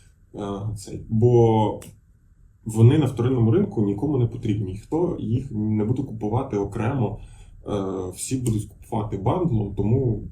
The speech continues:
ну, типу, не знаю, для чого вони. От, тому з педалями отака історія.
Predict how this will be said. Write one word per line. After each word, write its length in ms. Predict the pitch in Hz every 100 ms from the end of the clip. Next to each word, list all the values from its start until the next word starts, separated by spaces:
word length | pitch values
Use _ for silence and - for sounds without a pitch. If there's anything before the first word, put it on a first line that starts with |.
| -
ну, 260 | - 127 107
типу, 320 | 101 90 - - - -
не 100 | 113
знаю, 400 | 110 110 98 95
для 220 | 90 - 107
чого 320 | 123 101 92
вони. 240 | 95 - - - - - - -
От, 300 | 117 95 - -
тому 560 | - 117 185 214 - - - _ -
з 120 | -
педалями 600 | - 170 175 160 131 120 -
отака 400 | 120 110 - -
історія. 500 | - - 95 -